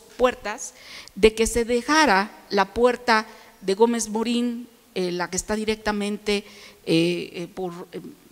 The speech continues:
eh, sobre la avenida, para que por ahí entraran todos los pacientes que tuvieran síntomas respiratorios. De esa manera también se dibujó una línea roja que los conducía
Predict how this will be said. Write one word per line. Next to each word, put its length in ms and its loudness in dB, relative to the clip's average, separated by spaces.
eh, 180 -10
sobre 420 4
la 80 -2
avenida, 540 4
para 160 4
que 160 -2
por 200 4
ahí 280 0
entraran 580 0
todos 180 0
los 140 -4
pacientes 420 -6
que 120 -6
tuvieran 420 -2
síntomas 640 0
respiratorios. 1080 -8
De 320 2
esa 180 -2
manera 420 0
también 540 0
se 380 -2
dibujó 640 4
una 260 2
línea 440 0
roja 600 6
que 120 -2
los 180 -4
conducía 840 -2